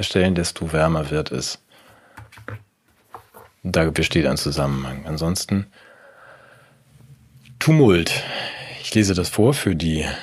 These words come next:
Podcast-Hörer. Matthias hält ein Heft oder, ja, ein Heft, ein Magazin hoch. Es heißt Tumult und darin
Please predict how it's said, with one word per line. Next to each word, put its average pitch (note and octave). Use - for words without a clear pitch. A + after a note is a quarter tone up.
Podcast-Hörer. A2
Matthias G2+
hält G2
ein E2+
Heft F2
oder, F2+
ja, E2+
ein C#2
Heft, -
ein C#2
Magazin G#2+
hoch. C#3+
Es -
heißt -
Tumult D2
und F2
darin G2